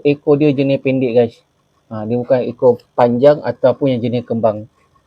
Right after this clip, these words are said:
Okey, kalau nampak dari dalam ni, dia macam ada putih-putih tau. Dekat perut tu kita dah boleh nampak dah guys, dia punya telur dia. Okey. Ha, ni semua perut besar ni guys.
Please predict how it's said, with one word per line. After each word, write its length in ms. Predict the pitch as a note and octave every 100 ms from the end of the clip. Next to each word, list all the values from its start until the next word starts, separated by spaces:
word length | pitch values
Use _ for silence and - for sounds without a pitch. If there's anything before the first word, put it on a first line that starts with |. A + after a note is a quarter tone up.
| _ _ _ _
Okey, 100 | C#3
kalau 220 | C3+ C3
nampak 320 | C3+ C3+ D#3+
dari 80 | D#3+
dalam 320 | D3+ D3+ E3+
ni, 320 | D#3 C#3+ D3+ - _ _ _ _ _ _ _ _ _
dia 80 | C3+
macam 240 | D3+ D3
ada 160 | D3 C#3+
putih-putih 640 | D3+ D3 C3+ D3 - C#3
tau. 240 | C3 G#2 A2 _ _
Dekat 300 | - C3 C3+
perut 320 | - D#3 E3+ E3
tu 100 | D#3+
kita 220 | D3+ D#3
dah 100 | C#3+
boleh 220 | C3+ C#3+
nampak 320 | C#3 C3 C3
dah 80 | B2 A#2
guys, 320 | A2+ - _ _
dia 180 | B2+ C3+
punya 480 | D3 C3+ C3+ C3 C3
telur 320 | C3 B2+ B2+
dia. 160 | A#2+ A#2 _ _ _ _ _ _ _ _ _ _ -
Okey. 260 | A#2 C3+ C3+ _ _ _ _ _ _ _ _
Ha, 240 | A2 G#2 G2+
ni 160 | C#3
semua 240 | C#3+ E3+ -
perut 160 | F3+
besar 300 | D#3+ D3+ F3
ni 80 | D#3+
guys. 240 | D3+ B2+